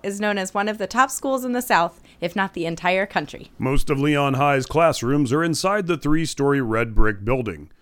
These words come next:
Speaker 2: with the rest being housed in the band building adjacent to the main building and the gym, which rests at the bottom of the hill that overlooks the baseball and football fields.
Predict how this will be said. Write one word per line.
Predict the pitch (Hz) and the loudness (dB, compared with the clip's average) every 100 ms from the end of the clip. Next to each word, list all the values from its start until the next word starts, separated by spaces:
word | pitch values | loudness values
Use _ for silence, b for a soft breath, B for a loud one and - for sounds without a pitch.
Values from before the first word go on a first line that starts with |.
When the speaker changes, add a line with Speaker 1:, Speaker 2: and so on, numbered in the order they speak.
| _ _ | _ _
Speaker 2:
with | 135 143 | 0 2
the | 139 | 4
rest | 151 165 - | 4 2 0
being | 147 143 | 0 0
housed | 120 143 151 123 | 0 2 2 2
in | 143 | 2
the | 147 | 2
band | 131 143 156 127 | 0 0 0 0
building | 110 123 123 | 0 0 -2
adjacent | 117 113 123 131 | -2 -2 -2 -4
to | 127 | -2
the | 143 | 0
main | 143 147 123 | 2 2 2
building | 98 107 120 127 - _ | -2 -2 -4 -6 -10 _
and | - 160 | -4 0
the | 185 | 0
gym, | 120 175 110 123 | 0 0 0 -2
which | 139 - | -2 -2
rests | 123 120 131 | -2 -2 -2
at | 127 | -2
the | 143 | -2
bottom | 113 123 139 | 0 0 0
of | 156 | 0
the | 147 | -2
hill | 90 113 131 | -2 0 0
that | 127 | 0
overlooks | 123 117 120 123 - | -2 -2 -2 -4 -4
the | 143 | -4
baseball | 117 101 95 101 101 | -2 -4 -4 -4 -4
and | 117 | -2
football | 131 139 117 98 | -2 -2 -2 -2
fields. | 92 101 90 80 - - | -2 -4 -8 -10 -18 -20